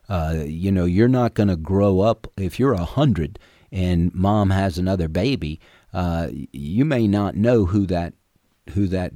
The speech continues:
sibling is. And, uh, you know, a hundred, two hundred,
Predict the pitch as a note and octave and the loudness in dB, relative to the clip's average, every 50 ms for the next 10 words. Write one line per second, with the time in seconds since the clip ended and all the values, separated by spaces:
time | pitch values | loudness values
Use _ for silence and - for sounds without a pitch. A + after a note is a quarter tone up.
0 | E2+ - _ _ _ - - - - B2+ A2+ F#2+ F#2+ F2+ F#2 F2 F2 F2+ A#2+ C#3 | -14 -20 _ _ _ -18 -10 -4 0 0 0 0 -2 -6 -4 -4 -4 -4 -4 -6
1 | A#2 D2 C2+ C2 - - - _ _ - E2 E2 E2+ E2 E2+ E2 E2+ E2 E2 D#2+ | -6 -8 -10 -12 -14 -18 -20 _ _ -12 -8 -8 -6 -6 -6 -6 -6 -6 -6 -6
2 | D#2 D2+ D#2 - _ - - G#2 - - - G2 F#2 F2+ F2 F2 E2 E2 A#2 A#2+ | -8 -10 -12 -14 _ -20 -20 -20 -18 -16 -12 -10 -8 -8 -6 -6 -4 -4 -2 -4
3 | A#2+ A#2+ A#2+ A2 A2+ - _ _ - - A#2+ C3 B2+ G#2 B2 B2 B2 C3+ - | -2 -4 -6 -10 -10 -16 _ _ -6 0 2 2 4 4 2 2 0 -2 -8